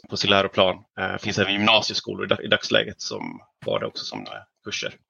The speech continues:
Så det är så jag kom in. Jag i-, började ju med att studera design, speldesign helt enkelt. Eh, och den, det var ju den, utav alla mina roller jag haft på, i, inom spelindustrin så är det nog den rollen jag haft som kortast helt enkelt, för jag gick en annan väg istället då ju.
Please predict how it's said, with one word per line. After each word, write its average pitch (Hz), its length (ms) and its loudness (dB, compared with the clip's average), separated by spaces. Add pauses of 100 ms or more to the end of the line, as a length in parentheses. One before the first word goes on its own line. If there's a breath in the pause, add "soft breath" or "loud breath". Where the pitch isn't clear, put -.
(120)
Så - 140 -8
det 120 100 6
är 127 60 6
så 120 220 2
jag 107 160 8
kom 104 140 0
in. 98 120 -2
Jag 107 120 6
i-, 110 160 4
började 104 340 6
ju 101 160 2
med 98 140 2
att 95 100 -2
studera 104 320 2
design, 95 500 4 (240)
speldesign - 460 -8
helt 104 180 -10
enkelt. - 260 -14 (680 soft breath)
Eh, 90 280 -8 (320)
och 98 180 -18 (240)
den, 104 460 4
det 110 80 6
var 107 120 2
ju 101 60 4
den, 98 340 2
utav 123 180 0
alla 117 160 6
mina 110 220 4
roller 113 440 4
jag 107 140 6
haft - 320 -4
på, 101 540 4
i, 104 360 4
inom 104 200 4
spelindustrin 101 580 0
så - 100 0
är 98 40 2
det 98 60 0
nog 98 160 -6
den 98 160 4
rollen 98 300 2
jag 98 80 0
haft - 320 -4 (800)
som - 160 -4
kortast - 500 -2
helt 110 160 2
enkelt, - 260 0
för 113 120 -6
jag 107 220 2
gick - 300 -8 (420 soft breath)
en 98 100 0
annan 95 200 4
väg 95 220 4
istället - 320 0
då 104 120 -16
ju. 113 60 -18